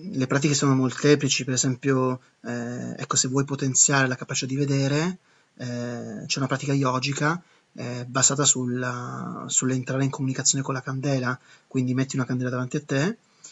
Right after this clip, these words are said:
eh, e, e focalizzi l'attenzione senza muo-, in totale immobilità, guardi la candela,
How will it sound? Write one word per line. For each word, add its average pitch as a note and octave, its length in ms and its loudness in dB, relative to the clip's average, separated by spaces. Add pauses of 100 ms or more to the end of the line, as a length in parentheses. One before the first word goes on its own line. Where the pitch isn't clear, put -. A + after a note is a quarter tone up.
(200)
eh, B2+ 380 -8
e, B2 640 -4
e B2 40 -10
focalizzi C#3 600 0
l'attenzione C3+ 880 -2
senza C3+ 320 2
muo-, C3 180 -2
in C3 220 -10
totale C3 600 0 (760)
immobilità, C#3 760 0 (360)
guardi C3+ 640 0
la C3+ 80 -4
candela, C3+ 540 -4